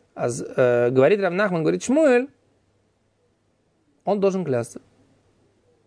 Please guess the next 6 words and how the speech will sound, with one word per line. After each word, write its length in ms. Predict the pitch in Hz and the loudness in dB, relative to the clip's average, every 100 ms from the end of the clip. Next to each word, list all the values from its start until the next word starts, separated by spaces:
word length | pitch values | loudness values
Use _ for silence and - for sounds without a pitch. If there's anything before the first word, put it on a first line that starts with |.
| _ _ _ _ _ _ _ _ _ _ _ _ _ _ _ _ _ _ _ _ _ _ _ _ _ _ - | _ _ _ _ _ _ _ _ _ _ _ _ _ _ _ _ _ _ _ _ _ _ _ _ _ _ -10
Но 160 | 156 | -8
что 160 | 139 156 | -2 0
мы 120 | 147 | 0
видим? 180 | 120 110 | -2 -6
Что 140 | - | -4
мудрецы 720 | 120 123 127 - 269 185 - | -2 0 0 0 2 2 0